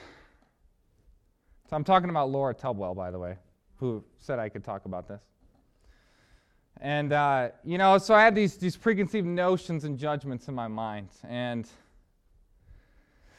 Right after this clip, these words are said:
so, you know, and from studying Ephe-, I realized that, well, of course that's not right. Uh, um, but I realized, you know, I need to go talk to her.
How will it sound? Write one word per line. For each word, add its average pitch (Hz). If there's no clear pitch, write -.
so, 208
you 196
know, 226
and 190
from 165
studying 185
Ephe-, 196
I 180
realized 180
that, 175
well, 131
of 120
course 156
that's 131
not 117
right. 110
Uh, 117
um, 131
but 180
I 190
realized, 220
you 214
know, 254
I 233
need 311
to 349
go 240
talk -
to 120
her. 90